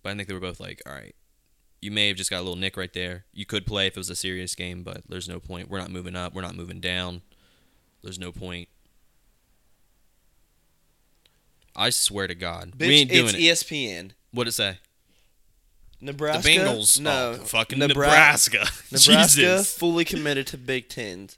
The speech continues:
Speaker 2: Nebraska released a statement in speculation about breaking from the conference plans to postpone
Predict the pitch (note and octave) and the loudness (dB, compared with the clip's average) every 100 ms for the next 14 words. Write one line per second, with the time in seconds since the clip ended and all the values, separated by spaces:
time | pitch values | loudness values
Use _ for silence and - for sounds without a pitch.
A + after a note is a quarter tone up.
0 | - A#2 B2+ C3 - D#3 C#3+ C3+ - - | -12 -6 -2 0 -2 -4 -4 -6 -6 -6
1 | B2 G2 G#2+ G#2+ A2 B2+ C3 C3+ B2+ B2+ | -6 -8 -10 -12 -10 -8 -6 -6 -6 -6
2 | A#2 - A2+ G2+ G#2+ G2 A2+ A2 A2+ A#2+ | -6 -6 -8 -8 -8 -8 -8 -8 -8 -16
3 | A2+ G#2+ G#2 - G2+ G2 G2+ - - G#2 | -14 -14 -14 -12 -14 -12 -16 -16 -12 -10
4 | G#2 G#2+ - A2 - G#2+ - - G#2 F#2 | -10 -10 -10 -12 -12 -12 -12 -16 -16 -14
5 | F2+ | -16